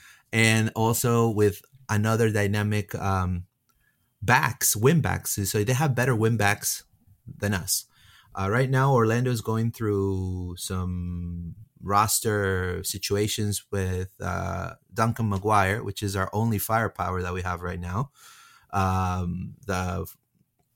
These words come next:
he, he killed it in college, scored, like, over thirteen, fourteen goals, I believe.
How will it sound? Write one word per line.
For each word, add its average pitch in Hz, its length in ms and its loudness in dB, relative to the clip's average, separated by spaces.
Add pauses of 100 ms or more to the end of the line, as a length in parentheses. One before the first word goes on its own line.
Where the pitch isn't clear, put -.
(640)
he, 107 280 0
he 110 180 0
killed 131 260 0
it 127 80 4
in 117 120 2
college, 117 540 0
scored, 104 300 0
like, 104 140 -2
over 98 220 -2
thirteen, 104 360 -2
fourteen 101 360 -4
goals, 98 280 -4
I 104 60 -2
believe. 113 460 -2